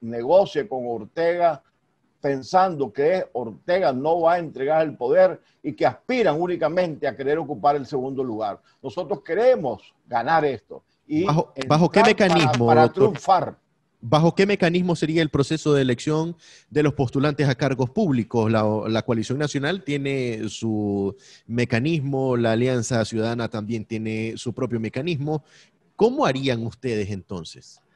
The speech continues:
Speaker 1: Pero ahí está lo malo. E-, el haber anunciado, este, un mecanismo, ¿verdad? Aunque tenga elementos que son similares a los que se han discutido de hace meses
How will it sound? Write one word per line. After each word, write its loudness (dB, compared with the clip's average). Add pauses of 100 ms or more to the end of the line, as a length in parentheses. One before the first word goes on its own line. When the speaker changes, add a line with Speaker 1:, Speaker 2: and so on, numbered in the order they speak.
(140)
Speaker 1:
Pero -2
ahí 0
está 2
lo 2
malo. 0 (500)
E-, -8
el -2
haber -2
anunciado, -2 (600)
este, -6
un -8
mecanismo, -8 (260)
¿verdad? -8
Aunque -10
tenga -2
elementos -4
que -12
son -8
similares -2
a -2
los -6
que -12
se -8
han -6
discutido -2
de 2
hace -4
meses -8